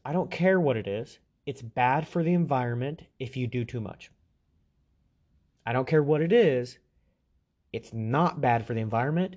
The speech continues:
if you only do a tiny bit. Think about that, right? Really think about what I'm saying here, right? We know burning fossil fuels, especially if you are not properly filtering the air,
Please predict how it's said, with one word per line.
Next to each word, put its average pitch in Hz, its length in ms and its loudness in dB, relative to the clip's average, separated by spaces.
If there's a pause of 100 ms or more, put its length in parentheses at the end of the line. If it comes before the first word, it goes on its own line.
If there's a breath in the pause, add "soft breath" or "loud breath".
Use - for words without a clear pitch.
if 123 120 -18
you 123 100 -6
only 127 220 -2
do 117 140 -4
a 101 60 -2
tiny 107 240 -8
bit. 98 200 -12 (1700)
Think 175 160 6
about 98 280 0
that, - 160 -12 (100)
right? 113 220 0 (100)
Really 175 240 6
think 196 260 2
about 147 200 0
what 139 140 -2
I'm 120 120 -4
saying 120 360 -8
here, - 240 -18 (920)
right? 127 400 2 (720)
We 127 200 -2
know 131 880 2 (1400)
burning 147 480 2
fossil 156 400 0
fuels, 117 600 -6 (440)
especially 170 560 2
if 127 140 2
you 127 140 0
are 120 100 2
not 123 260 -2
properly 123 380 -4
filtering 139 720 -2
the 110 200 0
air, 113 460 0